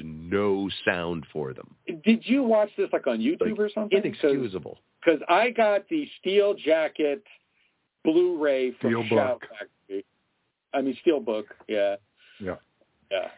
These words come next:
Speaker 2: and it's, I got, I love my copy. I was completely into it. Um,
Speaker 1: Uh, oh, I mean, maybe I give it a listen, but, uh,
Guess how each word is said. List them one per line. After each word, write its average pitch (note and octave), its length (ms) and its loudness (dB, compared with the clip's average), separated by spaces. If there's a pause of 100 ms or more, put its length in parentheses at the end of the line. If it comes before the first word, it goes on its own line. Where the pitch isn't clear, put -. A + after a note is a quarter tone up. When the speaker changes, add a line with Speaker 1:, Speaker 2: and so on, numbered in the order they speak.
Speaker 2:
and A#2+ 300 0
it's, D3 180 0 (540)
I D3+ 160 2
got, D3+ 300 0 (320)
I D#3+ 140 4
love G3+ 200 2
my C#3 180 -6
copy. G2+ 480 -4
I D3 140 4
was E3+ 240 -2
completely E3+ 500 -4
into D3 340 -2
it. C3+ 280 -2 (340)
Um, A#2 80 0
Speaker 1:
Uh, A2+ 400 -2
oh, C#3+ 180 0
I F3 80 -2
mean, C#3+ 200 -2
maybe D3 280 -2
I C3 120 -2
give B2 180 -2
it A#2+ 60 2
a A#2 60 2
listen, A2+ 420 -2
but, F2+ 180 -2 (120)
uh, F#2 160 4